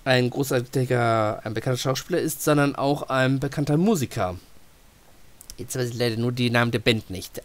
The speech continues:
Asche auf mein Haupt. Ich hätte vorher recherchieren sollen. Aber nun gut, das ist alles relativ spontan und ja.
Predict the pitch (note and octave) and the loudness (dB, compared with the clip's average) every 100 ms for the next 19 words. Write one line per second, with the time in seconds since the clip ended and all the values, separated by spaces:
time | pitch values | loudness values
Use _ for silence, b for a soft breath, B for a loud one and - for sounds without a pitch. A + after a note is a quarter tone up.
0 | - C#3 - - B2+ B2+ A#2 A2 - - | 0 2 2 -2 -4 -2 -2 -2 -6 -4
1 | B2+ A#2+ B2+ A2+ A2 A#2+ - G2+ F#2 F#2 | -4 -2 -2 -2 -2 -4 -4 -4 -4 -6
2 | F#2 F#2 - B B B B B B B | -8 -10 -16 B B B B B B B
3 | B - D3 D3+ C#3 C#3 C3+ C3+ A#2+ A2 | B 4 10 12 10 8 4 4 2 2
4 | - C3+ C#3+ C#3+ - C#3 C3 B2 C#3 D3+ | 0 -2 0 -2 0 0 0 0 2 2
5 | D3 - - C#3 C3+ D#3 C#3 C#3+ D3 D3 | 0 -2 0 2 2 4 6 6 4 0
6 | - - - A#2 A#2 A2 - - - G2+ | -8 -20 -8 -2 -2 -2 -6 -10 -10 -10